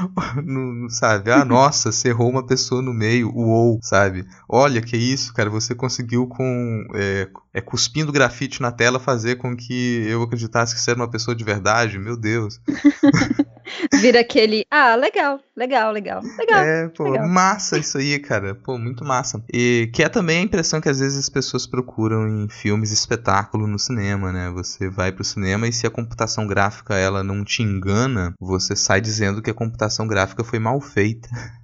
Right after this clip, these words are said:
Speaker 1: Porque ela não te enganou, você descobriu que era computação gráfica. Nossa, parabéns. Que olhar acurado seu, grande cinéfilo, que você bateu o olho naquela computação gráfica e você descobriu que aquilo ali não era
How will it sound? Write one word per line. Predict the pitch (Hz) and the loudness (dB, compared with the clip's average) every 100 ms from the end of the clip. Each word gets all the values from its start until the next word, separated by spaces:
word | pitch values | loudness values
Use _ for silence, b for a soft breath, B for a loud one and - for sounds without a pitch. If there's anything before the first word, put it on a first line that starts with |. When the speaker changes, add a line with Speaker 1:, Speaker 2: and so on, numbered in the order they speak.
| - | -10
Speaker 1:
Porque | 101 - - | -10 -4 0
ela | 107 113 | 2 2
não | 101 123 | 2 0
te | 120 165 | -2 -2
enganou, | 143 147 185 131 107 131 | 0 0 0 2 2 2
você | 104 - 110 | 0 -2 -2
descobriu | - - - 143 110 110 160 165 | -2 -4 -4 -4 2 6 6 4
que | 135 | 0
era | 110 | 0
computação | 107 117 - 107 - 110 | -2 -8 -4 -4 -2 -2
gráfica. | 98 101 - 107 | 0 0 -2 -4
Nossa, | 117 117 | -2 -2
parabéns. | 113 120 117 160 170 110 107 135 135 - - | -4 0 2 2 0 -2 -2 -2 -6 -8 -10
Que | - 131 | -2 0
olhar | 123 127 143 | 4 4 2
acurado | 147 - 143 101 110 151 139 123 | -2 -2 -2 2 2 2 0 -2
seu, | - 107 104 123 | -2 0 0 0
grande | 110 104 101 | -2 -2 -2
cinéfilo, | - 110 92 95 - 101 95 | -4 0 0 0 -2 -8 -6
que | 104 | -6
você | 101 - 104 | -6 -6 -2
bateu | 101 92 113 120 | -2 0 0 2
o | 104 | 2
olho | 110 113 | 2 2
naquela | 107 104 98 104 | -2 -4 -4 -4
computação | 107 104 - 98 - 107 | -6 -6 -4 -4 -4 -4
gráfica | 95 92 107 117 - 117 117 | 2 2 0 -8 -6 -4 -4
e | |
você | 110 110 117 | -4 -2 -2
descobriu | 113 - - 104 104 123 151 | -4 -4 -2 -2 4 4 4
que | 139 | 0
aquilo | 113 117 113 | -4 -2 -2
ali | 104 110 | 0 0
não | 101 | 0
era | 101 104 | 0 0